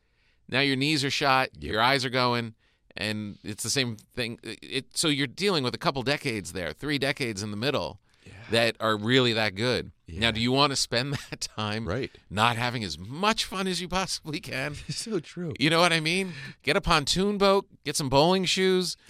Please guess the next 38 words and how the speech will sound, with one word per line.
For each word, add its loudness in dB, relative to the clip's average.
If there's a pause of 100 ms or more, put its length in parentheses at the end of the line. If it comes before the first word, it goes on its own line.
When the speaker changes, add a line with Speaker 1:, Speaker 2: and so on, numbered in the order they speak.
(160)
Speaker 1:
<laughs> -8
get, 0
get 0 (1040)
Speaker 2:
Right. -8 (120)
Speaker 1:
make 2
jokes 6
with -2
your 0
kids 0
when, -4
when, -6
when -10
my -4
kids -6
come -4
in, -4
when -2
there's -6
a -4
fight 0
in -10
the -4
house -2
about -4
what? 0 (160)
About -6
Speaker 2:
Mm, -12
Speaker 1:
what? -16 (120)
Speaker 2:
right. -14
Speaker 1:
Someone -4
left -2
their 0
shoes -4 (120)
Speaker 2:
Right. -10
Speaker 1:
on -2
the -4
steps. -6 (160)
Speaker 2:
Mm. -12